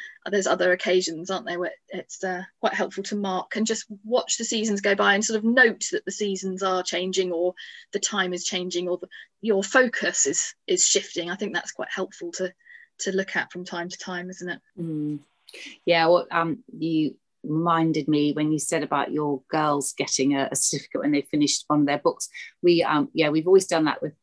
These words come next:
Speaker 2: English and maths books. Um, we don't follow a huge curriculum. I, I tend to, as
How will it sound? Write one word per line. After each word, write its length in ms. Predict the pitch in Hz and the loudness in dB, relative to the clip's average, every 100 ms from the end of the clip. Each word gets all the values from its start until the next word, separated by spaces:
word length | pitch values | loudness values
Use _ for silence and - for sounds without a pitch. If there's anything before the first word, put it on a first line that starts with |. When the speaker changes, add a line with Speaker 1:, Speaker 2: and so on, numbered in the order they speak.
| _ | _
Speaker 2:
English 320 | 165 160 156 | -4 -2 -2
and 80 | 160 | -2
maths 260 | 165 165 - | -2 -2 0
books. 420 | 196 196 - - - - _ | 2 2 0 -8 -10 -20 _
Um, 200 | 165 160 | 4 6
we 100 | 175 | 6
don't 300 | 190 202 - | 6 4 4
follow 260 | - 170 170 | 2 4 4
a 40 | |
huge 320 | 165 175 160 | 2 -2 -2
curriculum. 360 | - - - 147 | -2 -2 0 -2
I, 60 | 151 - | -2 -8
I 60 | - | -4
tend 240 | 170 151 | -2 -2
to, 200 | - 147 | 0 0
as 80 | 135 | 0